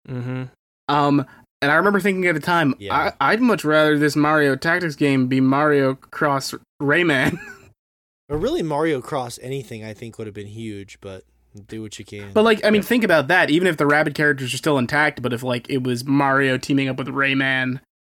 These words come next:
Speaker 2: in the Rabbids world, because even with the Rabbids on your squad, Rabbids are also still the enemies. <laughs>
Speaker 3: Man, you know what? Speaking of console wars, if it was Mario characters versus Sonic characters and you could pick a side at the beginning of the game to play and it was a tactics game,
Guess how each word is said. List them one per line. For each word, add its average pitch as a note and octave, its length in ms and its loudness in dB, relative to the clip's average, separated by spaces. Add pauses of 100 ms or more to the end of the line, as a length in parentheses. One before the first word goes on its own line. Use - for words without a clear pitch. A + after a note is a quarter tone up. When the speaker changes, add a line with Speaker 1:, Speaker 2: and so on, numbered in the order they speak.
(100)
Speaker 2:
in D3 220 4
the C3+ 140 2
Rabbids C3 480 0
world, B2+ 500 -2
because C#3 300 0 (360)
even F#3 220 2
with F3+ 140 2
the F3 60 4
Rabbids D#3 380 4
on D3+ 140 4
your C3 120 2
squad, C#3 580 2 (320)
Rabbids E3+ 480 2
are E3 100 4
also E3+ 220 2
still E3+ 280 0
the D3+ 200 0
enemies. - 640 0 (120)
<laughs> - 120 -20
Speaker 3:
Man, D3 240 -8
you C#3+ 100 -10
know D3+ 160 -4
what? E3+ 300 -2 (300)
Speaking F3 340 -8
of A#2+ 80 -12
console C#3 400 -8
wars, E3 280 -4
if C#3 100 -8
it D3 60 -4
was D3 200 -6
Mario B2+ 400 -4
characters C3+ 420 -6
versus A#2 240 -10
Sonic B2 300 -12
characters C3+ 400 -10
and B2 80 -10
you A#2 80 -12
could - 160 -14
pick C#3 200 -10
a A#2+ 60 -12
side A2+ 240 -10
at A#2+ 80 -10
the - 20 -14 (100)
beginning A#2+ 220 -10
of A#2 60 -12
the A2 60 -14
game A2+ 280 -12
to G#2 40 -16
play A#2 260 -12
and A#2+ 100 -10
it - 20 -12
was G#2 120 -14
a G2+ 40 -14
tactics A2+ 420 -12
game, C3 240 -12